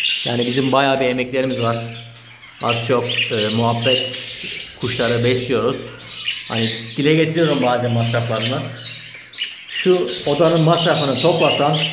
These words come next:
yani on, on beş bin lira arası bir masraf var burada arkadaşlar. On, on beş bin liralık bir masraf.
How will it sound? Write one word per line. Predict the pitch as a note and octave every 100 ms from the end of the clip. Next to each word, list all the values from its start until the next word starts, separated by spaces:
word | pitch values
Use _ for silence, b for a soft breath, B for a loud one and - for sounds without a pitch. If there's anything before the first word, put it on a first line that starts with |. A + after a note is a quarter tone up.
| - - - - - -
yani | A2+ A#2 A#2 - - -
on, | D#3 D#3+ E3 D#3+
on | E3+ E3+ D#3
beş | D#3 D#3
bin | D3
lira | D3
arası | D3 D3 C#3 D3+
bir | D3
masraf | C#3 C3 B2+ C#3 A#2
var | A2+ G#2+
burada | A2 A2
arkadaşlar. | A2 A2+ G#2+ - G#2+ - - - - - - - - - - -
On, | B2+
on | C#3 C#3
beş | C3 B2+
bin | B2+
liralık | C3 C3+ C3+
bir |
masraf. | C3 B2 B2+ B2 - -